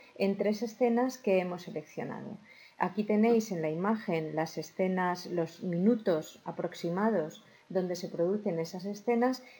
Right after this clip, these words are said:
y el título que nosotras, eh, hemos puesto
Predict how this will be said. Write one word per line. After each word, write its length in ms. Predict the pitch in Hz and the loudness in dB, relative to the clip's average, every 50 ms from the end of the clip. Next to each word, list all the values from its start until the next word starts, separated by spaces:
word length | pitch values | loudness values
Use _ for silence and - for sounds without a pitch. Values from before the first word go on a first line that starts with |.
| - - | -12 -2
y 220 | - 254 254 262 | 2 4 8 8
el 160 | 240 226 220 | 8 8 6
título 500 | - 220 214 208 - 220 214 208 220 220 | 2 0 -2 0 0 0 2 2 0 0
que 120 | 220 220 180 | 0 -2 -2
nosotras, 760 | 170 170 - - 170 170 - 180 180 185 202 202 202 - - | -2 -2 -4 -6 -10 -6 -4 -2 -2 -2 -2 -4 -8 -10 -8
eh, 440 | - 202 185 175 165 160 156 156 - - | -4 -4 -2 -2 -2 -2 -2 -4 -4 -4
hemos 240 | 180 170 170 175 175 | -4 -4 -4 -4 -6
puesto 580 | - - 170 170 - - - 190 185 196 202 | -2 -2 -2 -2 -2 -4 -2 -2 -2 -2 -4